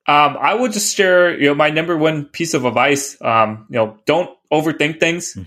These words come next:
Speaker 1: and just be confident in yourself, right? So, you know, whether it's putting your first post on LinkedIn, as long as you spell the words right, you have decent grammar, that's okay. You don't have to make it like, "Oh, you have to pick the right words," or things like that.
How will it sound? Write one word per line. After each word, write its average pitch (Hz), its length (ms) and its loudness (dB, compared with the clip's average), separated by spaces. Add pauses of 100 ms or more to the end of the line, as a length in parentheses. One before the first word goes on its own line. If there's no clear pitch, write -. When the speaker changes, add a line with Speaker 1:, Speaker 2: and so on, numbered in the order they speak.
Speaker 1:
and 120 140 -2
just 139 240 -4 (300)
be 147 140 0
confident 143 460 0 (160)
in 131 80 -10
yourself, 117 480 -2
right? 127 240 0
So, 131 320 2 (400)
you 151 60 0
know, 131 80 4
whether 156 300 2
it's - 360 -2 (480)
putting 214 200 2
your 208 100 4
first 208 460 2
post 208 280 4
on 170 140 0
LinkedIn, 185 440 -2 (920)
as 247 180 0
long 285 140 2
as 302 160 -2
you 269 60 2
spell 254 240 -2
the 208 100 -2
words 214 280 2
right, 220 220 2
you 190 80 -2
have 165 120 -2
decent 190 280 -4
grammar, 175 280 -2
that's - 360 -4 (220)
okay. 147 320 0
You 151 100 -4
don't 214 160 -4
have 226 220 0
to 208 120 2
make 190 240 -2
it 185 100 2
like, 147 240 0
"Oh, 202 260 6
you 170 100 2
have 175 100 -2
to 175 80 -12
pick 208 180 -6
the 180 80 -4
right 175 220 2
words," 170 300 -2
or 156 80 -4
things 165 220 -6
like 160 140 -2
that. 160 300 2